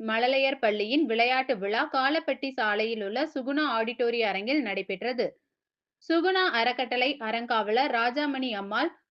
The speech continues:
சுகுணா குழுமங்களின் தலைவர் லட்சுமி நாராயணசுவாமி, சுகுணா கல்வி நிறுவனங்களின் தாளாளர் சுகுணா லட்சுமி நாராயணசுவாமி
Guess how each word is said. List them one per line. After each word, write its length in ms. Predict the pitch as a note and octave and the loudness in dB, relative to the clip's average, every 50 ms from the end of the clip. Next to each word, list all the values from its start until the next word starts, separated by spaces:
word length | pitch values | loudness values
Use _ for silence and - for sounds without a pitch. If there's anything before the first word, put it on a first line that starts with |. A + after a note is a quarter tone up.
| _ _ _ | _ _ _
சுகுணா 340 | D4+ D4+ D4 F4 F4 F4+ F4+ E4+ | 0 2 2 2 2 2 0 2
குழுமங்களின் 640 | E4+ C4 B3+ B3 B3 B3+ B3+ B3 A#3+ B3 B3 C4 C4 | 2 2 2 2 -2 -4 -2 -2 0 0 0 -2 0
தலைவர் 460 | B3+ G#3+ G3+ G3+ G3 G#3 B3 D#4+ D#4+ - _ _ | 0 0 0 0 2 2 2 2 0 -4 _ _
லட்சுமி 480 | - A#3 A#3+ A#3+ B3 - E4 D#4 D#4 D#4 | -2 -2 -2 -2 -2 -2 0 2 2 2
நாராயணசுவாமி, 920 | D4 B3 A3+ A3 A3+ A#3+ A#3+ A#3+ A#3+ A#3+ B3 - A3 G3+ G3 G3 A3+ C#4 E4+ F4 - _ _ _ _ _ - - | 2 2 2 0 0 0 0 0 -2 -4 -4 -4 -4 -4 -4 0 2 0 0 0 -2 _ _ _ _ _ -2 0
சுகுணா 340 | D4+ D4+ D4 F4 F4 F4+ F4+ | 2 2 4 2 2 2 0
கல்வி 340 | F4+ E4 A3+ A3+ A#3 A3+ C4 | 0 0 0 0 0 0 -2
நிறுவனங்களின் 680 | B3+ A#3+ A3+ A#3 A3 A3+ A3 A3 G#3+ G#3+ A3+ C4 D4 D4+ | -2 -2 -2 -2 -2 -4 -4 -4 -2 -2 0 0 0 0
தாளாளர் 640 | C4 A3 G#3 G#3+ A3 A3 G#3+ G3+ G#3 A#3+ D4+ D#4+ - | 0 0 0 0 0 0 0 0 2 0 0 0 -2
சுகுணா 360 | C#4+ C4+ B3 C#4+ C#4+ D4+ D4+ D4+ | -6 -4 -2 0 0 2 2 2
லட்சுமி 380 | B3+ A3 - - - C4 C4 C4 | 0 -2 -2 -4 -6 -4 -2 -2
நாராயணசுவாமி 840 | A#3+ G#3+ G#3 G#3+ A3 A3 A3 A3+ A3+ - A3 G3+ F#3+ G3 A3 C#4 | -2 -2 -2 -2 -2 -2 -4 -6 -6 -8 -8 -6 -6 -2 0 0